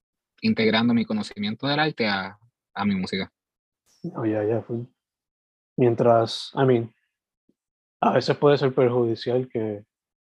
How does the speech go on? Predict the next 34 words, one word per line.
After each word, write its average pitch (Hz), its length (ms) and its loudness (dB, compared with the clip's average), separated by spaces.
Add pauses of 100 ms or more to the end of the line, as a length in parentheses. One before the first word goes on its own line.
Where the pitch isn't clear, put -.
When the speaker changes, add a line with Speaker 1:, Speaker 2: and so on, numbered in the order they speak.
Speaker 2:
sea - 340 0
tan 120 260 2
y 120 60 4
tan 117 200 0
hands-on 113 460 -2
que 120 140 -2
quizás 113 260 -4
no 117 140 0
permita 117 400 0
otras 117 240 -2
voces, 117 360 -6
pero 110 320 -2
Speaker 1:
Exacto. 98 720 -2 (840)
Speaker 2:
pero 120 200 4
si 117 120 0
tú 113 120 0
puedes, 123 480 0
si 127 120 0
tú 120 80 0
mismo 131 220 0
puedes 127 180 2
transmitir 117 500 -2
la 120 140 0
idea 113 420 -4
full, 139 240 -2 (100)
pues, 110 300 -6 (640)
why 110 180 -2
not? 117 220 -4 (360)
¿No? 113 280 -12
Why 107 160 -4
not? 107 200 -8 (320)
Speaker 1:
Exacto. 104 520 -6 (300)
Speaker 2:
Yeah. 107 300 -2 (580)
Eh, 117 380 4